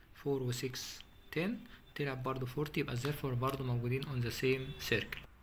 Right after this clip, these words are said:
المسألة اللي بعد كده نفس الفكرة، عاوزين نعرف إذا كان دي إي سي إيه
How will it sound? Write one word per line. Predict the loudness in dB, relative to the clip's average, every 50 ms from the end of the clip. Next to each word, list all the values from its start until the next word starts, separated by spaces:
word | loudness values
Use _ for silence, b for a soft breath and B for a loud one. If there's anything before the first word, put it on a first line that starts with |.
| -20 -20 -20 -20 -20 -20 -18 -10 -6
المسألة | -4 -2 -2 0 0 2 2
اللي | 2 2
بعد | 2 2 2 2 4
كده | 4 4 4 2 0 -2 -6 -10 -4 -2
نفس | -2 0 0 -2
الفكرة، | -2 -2 0 -2 0 0 0 2
عاوزين | 2 4 4 4 2 2 2
نعرف | 0 0 0 0
إذا | 0 0 0
كان | 2 4 4 4
دي | 6 6 4 2 2 0 -2 -2
إي | -2 0 2 2 0 0 -2 B B B B B -12
سي | -8 -6 -2 0 0
إيه | 0 2 2 4 4 2